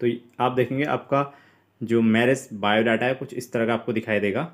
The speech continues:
उसके बाद नीचे आपको दो ऑप्शन मिलेंगे, download and share। आपको शेयर करना है तो आप यहाँ से शेयर कर सकते हैं डायरेक्ट किसी भी प्लेटफॉर्म में। अगर डाउनलोड करना है तो डाउनलोड पर क्लिक करने के बाद आपको download as a image,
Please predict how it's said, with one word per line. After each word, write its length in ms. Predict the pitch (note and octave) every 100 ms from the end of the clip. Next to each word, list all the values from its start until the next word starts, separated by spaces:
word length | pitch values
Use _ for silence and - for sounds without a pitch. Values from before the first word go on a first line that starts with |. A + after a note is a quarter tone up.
| _ _ _ _ _ _
उसके 200 | - -
बाद 100 | D#3+
नीचे 220 | D3 C3+ C#3+
आपको 200 | C3 D3
दो 160 | B2+
ऑप्शन 260 | B2+ B2 C3+
मिलेंगे, 300 | B2+ A#2+ C3+
download 540 | B2+ G#2+ G#2+ A2+ C3 B2
and 160 | A#2+
share। 260 | A#2 A2+ G#2
आपको 320 | A2+ A#2+ C3+ - -
शेयर 300 | - B2 B2+
करना 240 | C3+ C3
है 60 | C3
तो 80 | C3+
आप 160 | B2
यहाँ 140 | B2 B2
से 100 | B2+
शेयर 320 | - B2 B2
कर 100 | A#2+
सकते 240 | B2 -
हैं 80 | A#2+
डायरेक्ट 320 | A2+ A2+ A#2 - - _ _ -
किसी 160 | A#2
भी 60 | A#2+
प्लेटफॉर्म 440 | A#2+ A2+ - A#2
में। 140 | A#2+ C#3
अगर 200 | A2+ A2+
डाउनलोड 420 | G#2+ A2 A#2+ A#2+
करना 220 | B2+ B2
है 80 | B2+
तो 200 | B2 B1
डाउनलोड 420 | A2 G#2 A2 A#2
पर 60 | B2
क्लिक 240 | - A#2+ A#2+
करने 220 | A#2 A2+
के 60 |
बाद 220 | A#2 C#3 - _ _ _ _ _
आपको 240 | A#2 - B2+
download 420 | A#2 A#2+ B2+ C#3
as 160 | B2+
a 80 | A#2+ B2
image, 380 | A#2+ B2+ D3